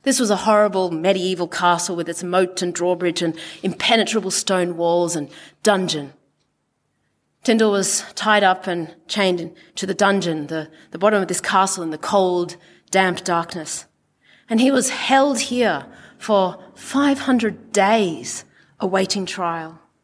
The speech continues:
This gentle man, so, so unworldly, so simple and trusting, he, he used even this time very well.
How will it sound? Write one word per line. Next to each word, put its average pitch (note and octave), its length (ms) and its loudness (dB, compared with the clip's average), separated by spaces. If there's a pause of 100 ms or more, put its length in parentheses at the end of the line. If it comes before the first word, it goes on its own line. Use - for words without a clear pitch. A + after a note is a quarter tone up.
(1160)
This C4+ 220 2
gentle C4+ 360 2
man, A#3+ 420 2
so, A#3 300 0 (320)
so - 220 -2
unworldly, A3 680 0
so C4 260 -2 (440)
simple A3 640 0
and F3+ 140 -4
trusting, F#3+ 640 -4 (1500)
he, B3 280 0
he A3+ 180 -4
used B3+ 380 2
even B3+ 360 2
this - 240 2
time D3 460 -6 (580)
very F#3+ 260 -4
well. D#3+ 400 -6